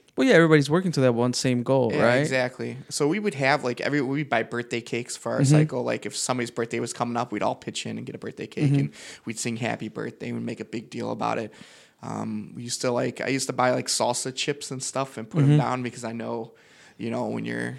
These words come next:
Speaker 2: you're all stressed out and stuff, sometimes some chips
Speaker 1: Yeah,
Speaker 2: and
Speaker 1: some
Speaker 2: salsa helps
Speaker 1: salty
Speaker 2: out,
Speaker 1: chips,
Speaker 2: you know?
Speaker 1: yeah, mm-hmm.
Speaker 2: Um, yeah, there, there were some, uh,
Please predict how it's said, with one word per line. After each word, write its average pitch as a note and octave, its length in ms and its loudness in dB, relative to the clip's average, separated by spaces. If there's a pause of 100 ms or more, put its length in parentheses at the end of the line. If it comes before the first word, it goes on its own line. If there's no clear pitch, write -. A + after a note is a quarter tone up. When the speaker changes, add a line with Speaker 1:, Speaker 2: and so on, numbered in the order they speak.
Speaker 2:
you're A#2 240 0
all A#2+ 140 4
stressed - 420 2
out A#2+ 200 0
and A#2 120 -8
stuff, A#2 240 -4
sometimes A#2 460 -8
some G#2 140 -10
chips - 240 -4
Speaker 1:
Yeah, C#3 80 2
Speaker 2:
and - 80 0
Speaker 1:
some A#2 160 2
Speaker 2:
salsa C#3+ 180 4
helps B2+ 260 6
Speaker 1:
salty C3+ 60 6
Speaker 2:
out, B2+ 160 8
Speaker 1:
chips, C3+ 100 6
Speaker 2:
you C#3+ 60 2
know? C#3+ 160 6
Speaker 1:
yeah, F#3 240 6
mm-hmm. A#3 720 0
Speaker 2:
Um, C3 440 -2 (1080)
yeah, E3 260 6
there, E3 300 2 (480)
there F#3+ 160 -2
were A#3+ 100 -2
some, C#3 380 -4
uh, A2+ 320 -2